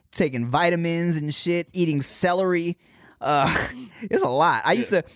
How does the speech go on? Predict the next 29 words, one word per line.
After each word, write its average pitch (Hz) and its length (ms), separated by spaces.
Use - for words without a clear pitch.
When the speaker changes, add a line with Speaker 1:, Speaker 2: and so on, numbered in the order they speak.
Speaker 1:
there 185 120
was 220 140
a, 156 80
uh, 143 260
there 185 100
was 175 120
one 180 140
time 156 200
I 131 80
read 127 160
a 117 60
Marcus 139 300
Houston 139 220
interview 101 380
where 107 160
he 131 100
said, 110 380
um, 95 640
you 120 80
know, 104 120
he 117 100
eats 120 260
a, 120 60
uh, 104 420
a - 40
lot 110 160
of 113 80
greens, 151 680
uh, 120 60